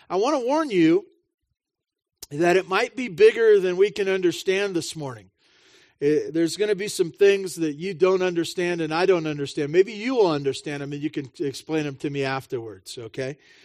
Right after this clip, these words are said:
Uh, I don't doubt that that could be true this morning.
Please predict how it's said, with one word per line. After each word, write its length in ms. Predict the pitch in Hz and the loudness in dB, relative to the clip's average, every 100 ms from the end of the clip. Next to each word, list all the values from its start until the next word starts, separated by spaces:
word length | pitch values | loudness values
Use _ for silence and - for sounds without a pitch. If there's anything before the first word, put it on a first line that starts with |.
| _ _ - | _ _ -10
Uh, 60 | 123 | -6
I 240 | 127 139 | 0 2
don't 300 | 165 170 143 | 2 0 2
doubt 320 | 175 190 190 | 4 4 2
that 140 | 156 170 | -6 -6
that 200 | 151 - | -6 -4
could 180 | 180 | -4
be 120 | 131 156 | -4 -10
true 400 | - 180 151 127 | 0 2 2 0
this 240 | 127 - | -10 -8
morning. 420 | 151 151 139 117 | -6 -4 -4 -10